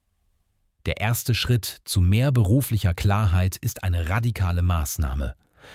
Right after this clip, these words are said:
Schalte sämtliche akustischen und optischen Benachrichtigungen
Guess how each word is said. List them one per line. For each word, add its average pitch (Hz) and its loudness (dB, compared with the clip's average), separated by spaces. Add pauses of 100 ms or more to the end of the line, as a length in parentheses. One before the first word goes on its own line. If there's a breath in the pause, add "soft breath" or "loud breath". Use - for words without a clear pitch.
(160 loud breath)
Schalte 123 0
sämtliche 123 -2
akustischen 120 0
und 104 -4
optischen - 0
Benachrichtigungen 95 2